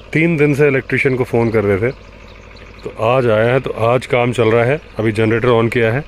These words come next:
तो उसमें लाइट्स वगैरह कुछ चेक कर रहे हैं, नीचे पुष्कर वगैरह साथ में बता रहे हैं उनको वहाँ पे।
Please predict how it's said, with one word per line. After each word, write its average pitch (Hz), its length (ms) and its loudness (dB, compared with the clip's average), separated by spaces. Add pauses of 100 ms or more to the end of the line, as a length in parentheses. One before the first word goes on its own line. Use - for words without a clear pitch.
(840)
तो 107 180 2
उसमें 107 280 0
लाइट्स 104 340 -2
वगैरह 110 220 2
कुछ 107 180 -2
चेक 110 140 -2
कर 107 140 -2
रहे 107 100 0
हैं, 107 60 -2
नीचे 104 220 -2
पुष्कर 107 380 -2
वगैरह 104 280 0
साथ 98 280 -2
में 101 100 0
बता 98 240 0
रहे 107 100 0
हैं 98 80 0
उनको 95 180 -4
वहाँ 90 220 -6
पे। 139 120 -10